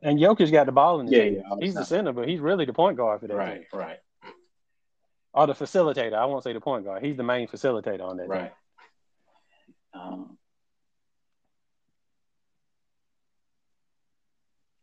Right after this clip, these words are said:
Speaker 2: so, looking at the East, Milwaukee is, is Milwaukee.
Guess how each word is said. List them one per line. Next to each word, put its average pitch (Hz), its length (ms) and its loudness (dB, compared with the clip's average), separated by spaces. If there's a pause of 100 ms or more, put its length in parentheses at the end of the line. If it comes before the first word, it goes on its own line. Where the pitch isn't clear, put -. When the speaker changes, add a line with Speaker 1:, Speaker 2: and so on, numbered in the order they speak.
(140)
Speaker 2:
so, 147 600 2 (920)
looking 127 240 -2
at 127 100 0
the 123 60 -8
East, 135 300 -4
Milwaukee 117 760 0 (320)
is, 98 220 -16 (100)
is 101 180 -14
Milwaukee. 98 720 -6